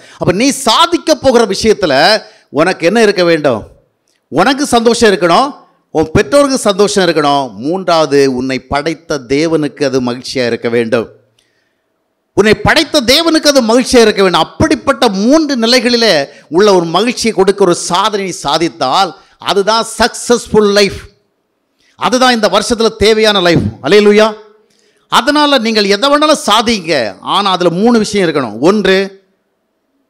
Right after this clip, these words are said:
அது உனக்கு சந்தோஷத்தை தரணும். உங்க பேரண்ட்ஸுக்கு என்ன செய்யணும்? சந்தோஷம். உங்களுடைய உடன்பிறப்புகளுக்கு சந்தோஷத்தை தரணும். மூன்றாவது, அது என்ன செய்யணும்? There must bring glory to God. தேவனும் பார்த்து என்ன செய்யணும்?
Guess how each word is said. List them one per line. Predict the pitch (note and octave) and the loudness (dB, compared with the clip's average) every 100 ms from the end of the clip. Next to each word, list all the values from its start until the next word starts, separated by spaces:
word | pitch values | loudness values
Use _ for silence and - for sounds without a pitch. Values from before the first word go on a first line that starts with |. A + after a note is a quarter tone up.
| _ _ _ _ _ _ - | _ _ _ _ _ _ -10
அது | B2+ C#3+ | -4 0
உனக்கு | C#3+ F3 G3 E3+ | 0 0 -2 -6
சந்தோஷத்தை | D3 D#3 E3 E3 D3+ B2+ | -4 -2 -2 -2 -4 -4
தரணும். | B2+ A#2+ - _ _ _ _ _ _ _ _ _ _ _ - | -4 -6 -10 _ _ _ _ _ _ _ _ _ _ _ -8
உங்க | A#2+ C3 - | -4 -2 -2
பேரண்ட்ஸுக்கு | C#3+ E3+ G3 E3 - D3 | -2 -2 -2 -4 -4 -4
என்ன | C#3+ | -2
செய்யணும்? | D3 B2+ G2 - _ | -4 -4 -6 -12 _
சந்தோஷம். | - - C#3+ E3+ D3+ C3 G#2 E2 _ _ _ - | -16 -6 -2 -2 -4 -6 -8 -12 _ _ _ -6
உங்களுடைய | B2+ C#3+ C3 C3+ | -2 0 0 0
உடன்பிறப்புகளுக்கு | F3+ A3+ G#3+ G3 F#3+ F3 D3+ | 0 0 -2 -2 -4 -2 -4
சந்தோஷத்தை | D#3+ F3 - D#3 C3+ | -4 -6 -6 -4 -4
தரணும். | C3+ A#2+ F#2+ | -4 -6 -8
மூன்றாவது, | A#2 F#3+ G#3 E3+ C#3+ C3+ C3 C#3 C#3 _ _ _ _ - | -4 -2 0 0 0 2 0 0 -6 _ _ _ _ -12
அது | A#2 | -4
என்ன | C3+ D3 | -2 -2
செய்யணும்? | C#3 A2+ | -4 -2
There | C#3 C#3 | -4 -4
must | C#3+ A#2+ | -10 -6
bring | B2 D#3+ B2 | -4 -4 -2
glory | C#3+ D3 C#3+ | -2 -2 -4
to | C3+ | -10
God. | A#2+ A#2 G#2 | -6 -8 -4
தேவனும் | C#3 F#3+ G3 F#3 - | -2 0 0 -2 -4
பார்த்து | D3+ D3+ | -8 -6
என்ன | C#3+ C#3+ - | -8 -6 -6
செய்யணும்? | C#3+ B2 | -4 -4